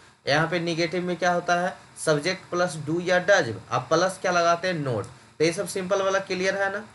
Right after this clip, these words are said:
जरूरी है क्या करवाना? तो सिंपल जो आप पहले ब-, आप थर्ड क्लास से ही पढ़ते आ रहे होंगे, थर्ड क्लास में, फोर्थ में पढ़े होंगे, फिफ्थ में पढ़े होंगे, ठीक है? इस तरह से ही पढ़ते आ रहे होंगे कि क्या होता है, ए, से, प्रेजेंट टेंस क्या है,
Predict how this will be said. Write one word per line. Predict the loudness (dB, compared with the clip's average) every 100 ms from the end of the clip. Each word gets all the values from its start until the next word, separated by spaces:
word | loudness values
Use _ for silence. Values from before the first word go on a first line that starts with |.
| -20 _ 0
जरूरी | 2 2 0 0
है | 0
क्या | 0 -2
करवाना? | 0 0 2 2 0 -6 -16 -20 _
तो | -4
सिंपल | -2 0 2 0
जो | 0 2
आप | 2 2
पहले | -4 2 2 2
ब-, | 0 2 2 2 2
आप | 0 2 0 0 -8 -12 0
थर्ड | 2 2
क्लास | 4 4 4 0
से | -4 -4
ही | -4 -6
पढ़ते | 0 0 2 4
आ | 4
रहे | 4
होंगे, | 0 -2 -2
थर्ड | 0 0
क्लास | 2 0 0
में, | -6 -4
फोर्थ | -4 -4
में | -6 -4
पढ़े | -2 -4
होंगे, | -4 -6
फिफ्थ | -6 -10 -8
में | -8 -2
पढ़े | -2 -2
होंगे, | -4 -6 -8
ठीक | -10 -8 -4 0
है? | 2
इस | 0 -2
तरह | -2
से | 0 -2
ही | -2
पढ़ते | -2 2 4
आ | 4
रहे | 4
होंगे | 0 -2 -6 -8 -14 -6
कि | 0 2
क्या | 4 4
होता | 4 2
है, | 2 2
ए, | 2 4 4 0
से, | 2 2 2
प्रेजेंट | 2 0 0 -2 -2
टेंस | -4 -4 0
क्या | 2 4
है, | 4 4